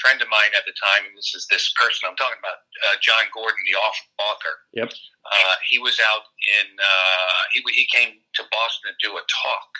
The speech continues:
Speaker 1: to a, a company there in Boston. So he said, "Hey, do you think it'd be, uh, uh, any way we could get Doc and the three of us go out to dinner?" I said, "Let me check." So I checked with Doc, and he was good.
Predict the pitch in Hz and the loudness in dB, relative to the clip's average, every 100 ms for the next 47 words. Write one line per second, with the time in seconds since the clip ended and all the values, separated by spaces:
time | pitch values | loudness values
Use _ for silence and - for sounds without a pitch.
0 | - - - - _ - 107 95 95 92 | -18 -20 -20 -20 _ -6 -4 0 0 0
1 | 95 87 - - - 104 98 95 92 92 | -2 -4 0 0 0 -2 2 2 2 0
2 | 107 123 - - - _ - - - _ | 0 0 -2 -6 -12 _ -20 -20 -20 _
3 | _ - - - - 110 104 113 107 135 | _ -20 -10 -4 -2 -2 -2 0 0 2
4 | 123 - 117 127 117 113 113 107 104 107 | 0 0 -4 0 0 0 0 -2 -2 0
5 | 104 101 98 98 - _ _ - - - | 2 2 0 -4 -10 _ _ -10 -10 0
6 | 113 113 110 110 110 101 - _ _ - | 2 2 2 0 0 -6 -8 _ _ -8
7 | - 113 117 113 - 104 110 - - - | -8 0 0 0 0 2 2 -2 -20 -10
8 | 95 95 95 - - - 107 104 - 107 | -6 -6 -8 -6 0 4 4 2 -2 -2
9 | 98 104 - 123 92 - 107 - - - | -2 -2 2 4 2 0 -6 -4 -4 -2
10 | 131 - 120 - _ _ - - - - | 0 2 0 -2 _ _ -14 -12 -8 -4
11 | - 117 - 147 147 - 127 127 113 - | -4 0 2 0 -2 0 2 2 0 -6
12 | 117 110 - 117 | -6 -4 -2 -2